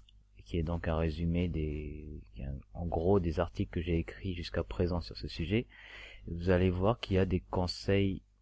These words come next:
techniques et d'autres qui sont plus de l'ordre de,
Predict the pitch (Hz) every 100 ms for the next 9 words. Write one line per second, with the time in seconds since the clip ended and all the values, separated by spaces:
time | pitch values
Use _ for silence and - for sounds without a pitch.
0 | _ - 85 - 90 90 101 - 87 78
1 | 87 - 85 - - - 82 76 92 90
2 | 85 82 92 87 78 76 73